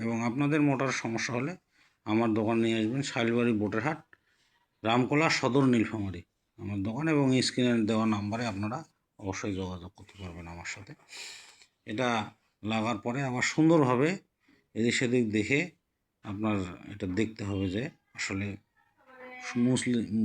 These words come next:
স্মুথলি ঘুরতেছে কিনা। আমি এখন বিদ্যুতের সংযোগ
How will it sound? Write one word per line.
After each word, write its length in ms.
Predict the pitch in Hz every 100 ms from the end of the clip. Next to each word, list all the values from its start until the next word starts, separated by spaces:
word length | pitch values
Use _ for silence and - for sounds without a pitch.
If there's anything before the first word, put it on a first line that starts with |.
| 113 113 107 -
স্মুথলি 340 | 165 160 143 98
ঘুরতেছে 360 | 101 - - -
কিনা। 180 | 92 82 - - - - - - _ _ _ 107
আমি 280 | 113 131 135 139 135 - _ _ _ _ 113
এখন 260 | 107 135 123
বিদ্যুতের 420 | 123 113 123 123 -
সংযোগ 280 | 123 117